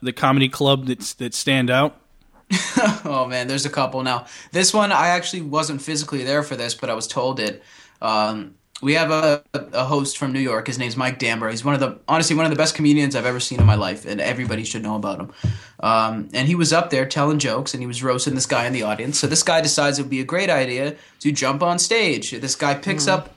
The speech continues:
Speaker 2: Dambra's mic stand and starts trying to hit Dambra, the comedian, with the mic stand.
Speaker 1: Jesus.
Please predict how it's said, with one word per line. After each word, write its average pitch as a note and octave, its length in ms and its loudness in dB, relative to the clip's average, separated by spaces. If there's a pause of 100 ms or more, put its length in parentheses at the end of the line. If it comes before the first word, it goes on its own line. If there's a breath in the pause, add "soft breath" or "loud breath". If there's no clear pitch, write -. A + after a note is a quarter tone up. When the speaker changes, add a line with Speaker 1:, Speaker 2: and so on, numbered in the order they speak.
(160)
Speaker 2:
Dambra's D#3+ 440 0
mic C3+ 240 0
stand C3+ 260 -2
and B2+ 100 -4
starts - 300 -4
trying D3+ 280 0
to A#2 60 -2
hit B2+ 300 -4
Dambra, B2+ 540 -4 (100)
the C3+ 80 -8
comedian, C#3 480 2
with A#2 220 -4
the B2 60 -4
mic D3 260 0
stand. G#2 420 -4
Speaker 1:
Jesus. - 580 -14